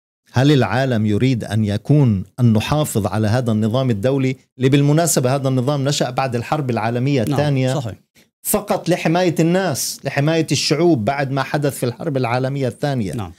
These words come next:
Speaker 1: بالتالي هذا هو ال-، التحدي. إحنا لن نستطيع، لا إحنا ولا كل الدول العربية لن تستطيع أن تفرض تنفيذ قرارات ال-، المحكمة.
Speaker 2: هل الخلل بالأمم المتحدة ومؤسساتها أم الخلل بأمريكا؟
Speaker 1: لا، لا، شوف،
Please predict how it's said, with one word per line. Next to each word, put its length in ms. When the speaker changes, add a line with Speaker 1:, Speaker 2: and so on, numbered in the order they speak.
Speaker 1:
بالتالي 440
هذا 240
هو 460
ال-، 320
التحدي. 800
إحنا 260
لن 220
نستطيع، 600
لا 240
إحنا 480
ولا 220
كل 240
الدول 280
العربية 500
لن 180
تستطيع 600
أن 140
تفرض 480
تنفيذ 340
قرارات 560
ال-، 260
المحكمة. 300
Speaker 2:
هل 80
الخلل 380
بالأمم 280
المتحدة 720
ومؤسساتها 1080
أم 100
الخلل 360
بأمريكا؟ 580
Speaker 1:
لا، 80
لا، 220
شوف، 300